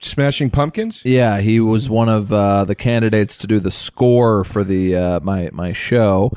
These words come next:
Speaker 1: Yeah.
Speaker 2: Um, very nice guy. I didn't really know what to say. I mean, I, I always liked the Smashing Pumpkins. I don't know. I,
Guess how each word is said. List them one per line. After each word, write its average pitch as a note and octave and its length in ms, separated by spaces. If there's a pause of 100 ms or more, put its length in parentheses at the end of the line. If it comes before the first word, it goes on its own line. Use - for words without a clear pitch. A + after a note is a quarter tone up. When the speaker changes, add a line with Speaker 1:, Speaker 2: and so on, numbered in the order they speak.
(140)
Speaker 1:
Yeah. A#2 260 (260)
Speaker 2:
Um, G#2 640 (920)
very F#3 240
nice G3 220
guy. F3 340
I B2 60
didn't F3 160
really C3+ 160
know C#3+ 160
what C#3 180
to A#2 100
say. D3 380
I G#2+ 60
mean, A2+ 100
I, A2 400
I A2+ 60
always A2+ 420
liked A2 300
the A#2 80
Smashing A2 440
Pumpkins. A2+ 460
I G#2 120
don't G#2+ 100
know. G#2 300 (420)
I, A#2+ 180